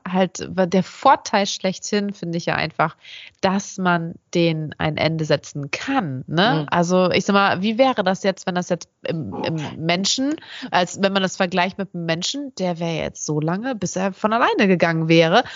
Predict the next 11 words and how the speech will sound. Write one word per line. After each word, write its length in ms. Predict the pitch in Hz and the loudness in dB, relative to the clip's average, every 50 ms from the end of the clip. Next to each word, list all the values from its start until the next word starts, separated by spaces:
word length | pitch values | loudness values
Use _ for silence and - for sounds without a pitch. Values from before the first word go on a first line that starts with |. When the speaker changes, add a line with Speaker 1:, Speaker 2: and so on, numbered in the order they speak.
| - - - - | -16 -16 -6 -2
Speaker 1:
Und 160 | 269 247 - | -2 0 2
du 120 | 254 240 226 | 2 4 4
hattest 260 | 226 214 220 - - | 4 2 2 0 -2
jetzt 180 | 214 - - - | -2 -2 -2 -4
die 40 | 196 | 0
Möglichkeit, 640 | 214 294 330 - 330 285 - - - 196 185 - | 0 0 0 0 -2 -4 -4 -4 -4 -4 -4 -4
dem 120 | 190 185 | -4 -2
ging's 280 | 180 180 180 185 - - | -2 -2 -2 -2 -6 -6
nicht 180 | 180 170 - - | -6 -6 -6 -2
gut. 340 | 214 262 339 370 - - - 180 - | 0 2 2 2 0 -4 -10 -12 -8
Tierarzt, 520 | - 208 190 175 165 170 - - - - | -4 -2 0 0 0 -2 -2 -4 -12 -20